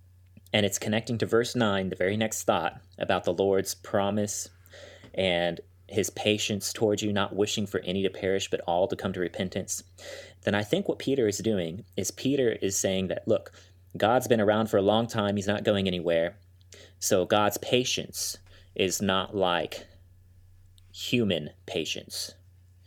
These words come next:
God's view of how long is a long time is not the same as man's view of how long is a long time. So it doesn't require timelessness, but I think what it means is this: how is the Lord's patience,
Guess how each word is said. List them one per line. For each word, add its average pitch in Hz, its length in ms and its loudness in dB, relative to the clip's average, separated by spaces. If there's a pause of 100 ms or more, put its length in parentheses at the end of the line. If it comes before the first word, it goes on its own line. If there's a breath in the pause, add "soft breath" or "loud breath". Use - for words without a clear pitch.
(400 soft breath)
God's 95 320 2
view 98 340 2
of 80 100 0
how 98 240 2
long 95 280 2
is 90 80 -4
a 92 60 -4
long 92 220 0
time 92 420 -6 (400)
is 87 180 -8
not 95 180 0
the 101 80 -2
same 95 420 -2
as 85 340 -6
man's 90 380 -4
view 80 260 -6
of 80 80 -8
how 87 200 -2
long 87 260 0
is 82 100 -4
a 85 40 -2
long 85 260 -2
time. 78 420 -4 (840 loud breath)
So 110 120 6
it 98 40 6
doesn't 135 220 4
require 107 720 2 (340)
timelessness, 90 760 0 (340 loud breath)
but 101 160 4
I 98 40 4
think 139 220 -2
what 117 100 4
it 95 80 0
means 98 220 0
is 90 120 -4
this: 87 240 -2 (200 loud breath)
how 143 360 2
is 131 100 0
the 110 100 4
Lord's 104 260 2
patience, - 640 -4